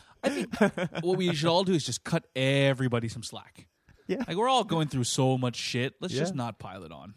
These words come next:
Speaker 2: Yeah, yeah, yeah.
Speaker 1: Assume the best in people.
Speaker 2: Yeah.
Speaker 1: Forgive easier.
Speaker 2: Mm-hmm.
Speaker 1: I think that's the way to get through this. And
Speaker 2: Yeah.
Speaker 1: then boosters.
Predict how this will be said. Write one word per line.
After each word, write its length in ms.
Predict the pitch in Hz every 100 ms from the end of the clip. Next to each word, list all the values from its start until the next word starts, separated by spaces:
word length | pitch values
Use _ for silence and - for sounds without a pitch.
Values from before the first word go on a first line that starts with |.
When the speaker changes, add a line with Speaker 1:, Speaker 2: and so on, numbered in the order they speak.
| -
Speaker 2:
Yeah, 300 | 123 175 202 -
yeah, 220 | 123 151 160
yeah. 200 | 147 - 135 _ _
Speaker 1:
Assume 240 | - 180
the 60 | 127
best 260 | 101 104 -
in 80 | 101
people. 340 | 101 - 98 _ -
Speaker 2:
Yeah. 240 | 123 113 - _
Speaker 1:
Forgive 480 | - 139 120 117 -
easier. 500 | 117 104 101 104 107 _ -
Speaker 2:
Mm-hmm. 260 | 101 107 104 113 120 _ _ -
Speaker 1:
I 40 | 117
think 120 | -
that's 180 | 107 -
the 80 | 98
way 120 | 78
to 80 | -
get 160 | -
through 160 | - -
this. 300 | - - - _ _ _ _ _ _ _ _ _ -
And 120 | 123
Speaker 2:
Yeah. 80 | 80
Speaker 1:
then 100 | -
boosters. 480 | 110 104 80 -